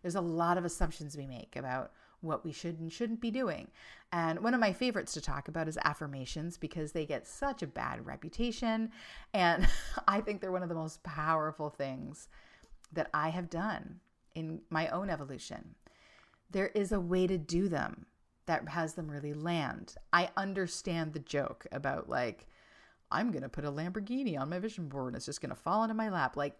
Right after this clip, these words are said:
of course that's limited. <laughs> And also, sometimes that has happened for people, but there's more to it. The point is, there's more to it that you can't fit into an Instagram post.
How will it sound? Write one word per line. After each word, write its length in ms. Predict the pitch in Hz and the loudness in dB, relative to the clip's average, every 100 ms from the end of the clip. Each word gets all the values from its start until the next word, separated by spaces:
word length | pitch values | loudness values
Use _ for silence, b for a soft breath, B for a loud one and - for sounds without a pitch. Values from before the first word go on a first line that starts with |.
| - | -4
of 180 | 185 | -4
course 440 | - - 208 214 208 | -6 -4 0 2 2
that's 360 | 208 190 180 | 2 0 0
limited. 540 | 170 165 160 156 180 233 | -4 -2 0 0 -2 -6
<laughs> 60 | - - - - - 226 - - B B B B _ | -12 -14 -20 -20 -12 -12 -14 -20 B B B B _
And 140 | 226 240 | 4 4
also, 540 | - 247 - 208 175 - | 4 0 4 4 4 0
sometimes 640 | - 202 233 240 196 156 | -4 -2 -2 -2 -4 -2
that 200 | 156 156 | -4 -4
has 140 | 143 | -4
happened 380 | - 131 - 147 | -2 -4 -4 -8
for 140 | - 170 | -8 -6
people, 480 | 175 170 185 196 - | -4 -4 -6 -8 0
but 300 | 165 156 - _ - | 0 0 -6 _ -4
there's 240 | 202 185 | -2 0
more 280 | 196 214 220 | -2 0 -2
to 260 | 220 202 | -2 -4
it. 140 | 139 - B B B B - | -4 -6 B B B B -6
The 80 | |
point 260 | 220 302 330 | 2 4 4
is, 160 | 220 180 | 2 2
there's 220 | 220 214 | 2 2
more 260 | 220 285 | 2 2
to 220 | - 262 240 | 0 0 0
it 80 | |
that 100 | 220 | 0
you 80 | 180 | -6
can't 340 | 175 226 226 - | -4 -4 -4 -6
fit 140 | - 202 | -6 -4
into 240 | 196 180 | -2 -2
an 60 | 160 | -2
Instagram 500 | 151 - 131 123 117 | -4 -4 -6 -6 -6
post. 520 | 135 - - - - | -6 -8 -12 -14 -16